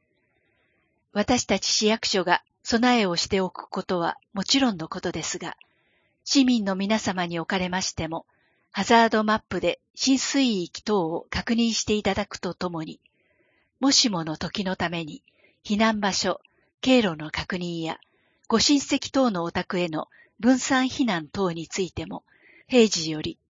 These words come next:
話し合っていただくことが大切です。災害時における市からの情報については、市ホームページだけでなく、安心くるメール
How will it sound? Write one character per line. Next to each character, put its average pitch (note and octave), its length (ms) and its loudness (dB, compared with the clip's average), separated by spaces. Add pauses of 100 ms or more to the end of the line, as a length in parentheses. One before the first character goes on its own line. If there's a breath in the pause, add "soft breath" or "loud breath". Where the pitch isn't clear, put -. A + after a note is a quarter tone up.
(140)
話 B3 300 0
し C4+ 140 2
合 C4+ 40 2
っ C4+ 40 -2
て - 160 -6
い D#3+ 120 -4
た E3+ 120 -4
だ E3 100 -4
く - 160 -18
こ E3+ 120 -8
と E3 120 -6
が D3+ 240 -10
大 F3 160 -2
切 - 340 -8
で D3+ 140 -10
す。 - 220 -14 (1080)
災 D4 280 4
害 D4 200 4
時 F#3 180 -8
に D#3+ 120 -6
お D3+ 80 -6
け E3+ 180 -6
る D#3+ 240 -8
市 - 200 -2
か B3 100 6
ら G3+ 140 -2
の D#3 160 -6
情 G3+ 220 0
報 G#3 220 -2
に G3 160 -4
つ - 140 -6
い F3 100 -6
て E3 160 -10
は、 D#3+ 160 -10 (480)
市 - 280 -2 (120)
ホ B3+ 240 4
ー - 40 4
ム B3 120 2
ペ A#3 200 6
ー - 20 4
ジ E3+ 280 -6
だ F#3+ 120 0
け A3+ 140 -2
で F3 120 -4
な D#3 140 -6
く、 - 200 -18 (580)
安 C#4 240 2
心 B3+ 340 0
く - 180 -2
る A3 160 2
メ G#3 220 0
ー - 20 0
ル E3 160 -6